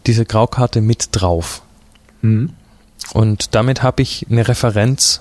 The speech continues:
Speaker 1: für alle anderen Bilder, wenn die im gleichen Licht geschehen. Das heißt, ich kann hinterher im Nachbearbeiten zum Beispiel hergehen und kann diese Graukarte als, äh, Referenz für den Weißabgleich nehmen.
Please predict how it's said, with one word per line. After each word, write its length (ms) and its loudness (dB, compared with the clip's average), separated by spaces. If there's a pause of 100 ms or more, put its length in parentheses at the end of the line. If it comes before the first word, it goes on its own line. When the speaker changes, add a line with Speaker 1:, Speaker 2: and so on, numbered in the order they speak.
(160)
Speaker 1:
für 260 -2
alle 180 2
anderen 260 2
Bilder, 260 2
wenn 120 2
die 100 0
im 100 0
gleichen 360 0
Licht 260 -4
geschehen. 460 0 (420)
Das 120 0
heißt, 180 2
ich 100 -4
kann 160 0
hinterher 460 2
im 80 0
Nachbearbeiten 800 2
zum 120 -2
Beispiel 300 0
hergehen 320 2
und 100 0
kann 320 0 (380)
diese 180 2
Graukarte 840 0
als, 680 0
äh, 100 -4
Referenz 1080 0
für 100 2
den 160 2
Weißabgleich 600 -2
nehmen. 300 -2